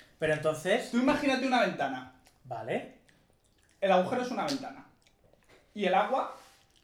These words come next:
Speaker 2: está cayendo desde dentro de la, desde fuera de la casa y entra dentro.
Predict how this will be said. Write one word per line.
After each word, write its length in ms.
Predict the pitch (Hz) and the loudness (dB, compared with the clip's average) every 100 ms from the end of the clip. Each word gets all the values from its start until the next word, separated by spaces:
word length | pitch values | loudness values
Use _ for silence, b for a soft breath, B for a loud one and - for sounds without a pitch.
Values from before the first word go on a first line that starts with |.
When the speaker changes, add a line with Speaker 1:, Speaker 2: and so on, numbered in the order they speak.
| _ _ - | _ _ -12
Speaker 2:
está 360 | 180 - 180 | -4 0 0
cayendo 500 | 156 165 160 139 135 147 | 0 -6 -4 -6 -6 -8
desde 240 | 151 151 | -6 -4
dentro 260 | 156 165 190 | -6 -4 -4
de 60 | |
la, 180 | 190 190 190 | -2 -2 -4
desde 320 | 165 160 160 | -8 -6 -6
fuera 240 | 208 196 | 2 4
de 60 | 196 | 4
la 120 | 196 | 2
casa 400 | 254 254 381 - - _ _ _ _ _ _ _ - | 0 0 -4 -8 -16 _ _ _ _ _ _ _ -14
y 240 | 185 147 | -12 -8
entra 300 | 160 147 131 | -8 -6 -6
dentro. 300 | 127 127 - | -8 -18 -20